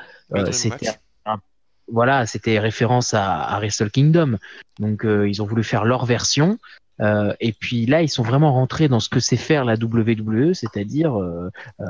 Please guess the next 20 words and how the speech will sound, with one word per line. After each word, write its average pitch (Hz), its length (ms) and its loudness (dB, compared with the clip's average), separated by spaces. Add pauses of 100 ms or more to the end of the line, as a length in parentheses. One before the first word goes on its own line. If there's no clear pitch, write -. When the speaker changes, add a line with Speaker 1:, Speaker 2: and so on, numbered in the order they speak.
(160)
Speaker 2:
un, 101 220 -6
un 110 100 -6
storytelling, 113 880 0
euh, 98 440 0 (960)
de 73 560 -10
face 127 500 0
heel, 135 480 4
euh, 101 300 0
qui 113 260 -2
est 131 220 4
quand - 160 -4
même, 127 380 2 (320)
là, 131 140 4
il 120 60 0
faut - 140 -4
le 107 60 0
reconnaître, 113 460 0
très 117 160 -2
bien 113 160 2
mené. 131 280 2